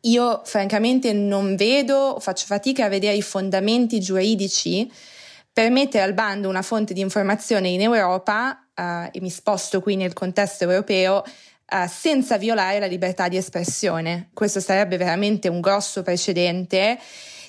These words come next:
che tra l'altro, come stiamo vedendo, è problematico da un punto di vista costituzionale pure negli Stati Uniti, nonostante, eh, ci siano proposte in Senato, eh, in tal senso.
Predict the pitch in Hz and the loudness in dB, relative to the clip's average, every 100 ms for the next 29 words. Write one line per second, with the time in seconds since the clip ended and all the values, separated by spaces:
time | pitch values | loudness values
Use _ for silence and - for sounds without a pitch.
0 | _ 294 269 233 247 220 226 247 226 196 | _ -2 0 2 2 0 0 -4 -2 -4
1 | 214 226 202 214 202 202 214 202 185 190 | -2 0 0 0 0 2 2 0 0 -2
2 | 196 214 202 220 220 180 180 180 208 202 | 0 0 0 -2 -2 -2 -2 -2 -2 0
3 | 190 190 208 208 - 180 - - 220 - | 0 0 0 -2 0 -2 0 -2 -2 -2
4 | 202 196 - 233 196 190 208 208 - - | -4 -4 0 2 2 2 2 2 0 -8
5 | 190 190 202 185 175 - 175 185 226 220 | -2 0 2 -2 -4 -4 -2 0 2 2
6 | - 190 185 202 196 190 - 202 185 196 | 0 -2 -2 -2 0 0 0 0 0 0
7 | - 190 190 190 - 180 180 - - 175 | 0 2 4 2 -2 -2 -2 -2 -4 -4
8 | - 208 202 190 208 196 196 185 - - | 0 0 2 0 0 0 0 -2 -2 -4
9 | 185 - 196 190 - 180 175 175 190 180 | -4 -2 -4 -4 -4 -2 0 0 0 2
10 | 185 - 170 165 - 202 196 175 170 185 | 0 -2 -6 -4 -2 -2 0 -2 -2 -4
11 | 165 170 - 180 247 | -4 -6 -2 -2 -2